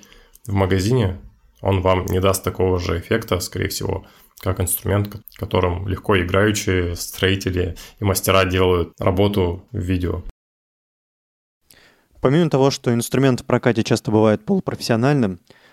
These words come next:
Speaker 2: э, он может также быть и некачественным, потому что до вас этим инструментом пользовались другие люди,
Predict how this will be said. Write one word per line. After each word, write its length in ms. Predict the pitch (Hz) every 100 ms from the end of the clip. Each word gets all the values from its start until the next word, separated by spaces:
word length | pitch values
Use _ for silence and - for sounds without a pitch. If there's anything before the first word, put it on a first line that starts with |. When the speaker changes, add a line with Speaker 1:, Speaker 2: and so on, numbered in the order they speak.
| _ _ _
Speaker 2:
э, 220 | 120 110 123
он 180 | 147
может 300 | 151 151 135
также 300 | - 139 123
быть 180 | 120 127
и 40 | 120
некачественным, 640 | 117 135 131 - 101 98
потому 280 | 110 110 113
что 260 | - 113
до 260 | 104 120 131
вас 360 | 117 120 - -
этим 280 | 131 117 113
инструментом 520 | 107 - 131 120 110
пользовались 460 | 123 117 110 107
другие 420 | 104 110 110 113 107
люди, 400 | 123 131 107